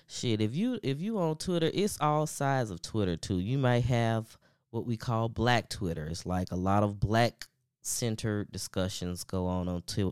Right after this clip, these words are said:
Twitter, whether it's about music, politics, you know, reality shows. Um, then you have, you might have, like, the left-wing side of the political Twitter. You know, you have all those type of comments and, and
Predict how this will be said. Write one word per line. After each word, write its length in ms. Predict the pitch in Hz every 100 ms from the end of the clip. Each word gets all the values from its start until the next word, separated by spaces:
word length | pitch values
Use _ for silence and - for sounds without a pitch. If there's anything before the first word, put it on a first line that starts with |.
| -
Twitter, 320 | - 101 95
whether 280 | 90 90 90
it's 100 | 92
about 400 | - 87 90 -
music, 520 | 90 98 95 92 95 -
politics, 920 | - 92 92 92 - 95 92 - -
you 120 | 123
know, 240 | 101 90 87 - _ - - - -
reality 580 | 90 98 98 101 98 98
shows. 800 | - 101 98 98 95 95 95 - _ _ _ -
Um, 400 | 95 95 98 98
then 240 | 107 107
you 160 | 104 110
have, 580 | 104 110 104 107 107 107 - _ _ _ _ _ 110
you 100 | 110
might 240 | 110 107
have, 380 | 110 117 107 104
like, 300 | 107 104 104 - _
the 100 | 98 98
left-wing 840 | 104 117 117 95 104 104 101 98
side 400 | - 101 98 95
of 180 | 92 87 - _ _
the 80 | 104
political 600 | - 104 117 113 - 90
Twitter. 520 | - 110 78 69 71 -
You 160 | 107
know, 180 | 104 104
you 220 | 104 95
have 260 | 104 98 92
all 220 | 98 101
those 280 | 107 110 101
type 240 | 98 92
of 140 | - -
comments 540 | - 98 92 90 -
and, 180 | 87 82
and 240 | 90 87